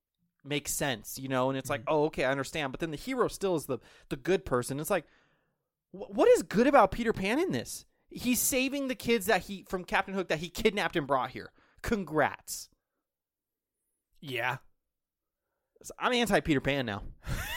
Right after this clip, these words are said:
Speaker 1: <laughs> I think they have Stockholm Syndrome.
Speaker 2: Okay.
Speaker 1: He's a kidnapper.
Speaker 2: He's th-, <laughs> like, "Hey, if you fucking leave me, I'll cut your hand off like I did to Hook."
Speaker 1: And he just keeps going back to his old house. Like, "Hey, I'm just gonna kidnap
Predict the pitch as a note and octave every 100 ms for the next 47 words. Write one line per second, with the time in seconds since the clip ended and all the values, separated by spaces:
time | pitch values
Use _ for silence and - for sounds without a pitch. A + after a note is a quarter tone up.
0 | B5+ F5+ F5 D#5 - - - C5 - F#3+
1 | D4+ D4 C4 C4+ D4+ F4 E4 D4 G3 B2
2 | G#2 _ _ _ _ _ _ _ _ -
3 | A3 C4+ G#3 D#3+ G#3+ - - A3 A#3+ -
4 | F4 G#4+ F#4+ A3+ A2 E3+ D#3 C3 - D#3+
5 | C#3 D3 D3 F3+ D#3 D#3+ D#3+ C#3+ D3+ -
6 | D3+ D3 C#3+ D#3+ D3 B2+ - C#3 C3+ C3+
7 | C3+ B2+ A#2+ B2+ B2 A#2+ A#2+ A2+ C3 A2
8 | - _ C4 C#4+ C#4+ D4+ D4+ C#4+ C#4 C4
9 | C4 B3+ A#3 A3+ D3+ - - E3+ F3+ G3
10 | F3+ F#3 B3 - A#3 G#3+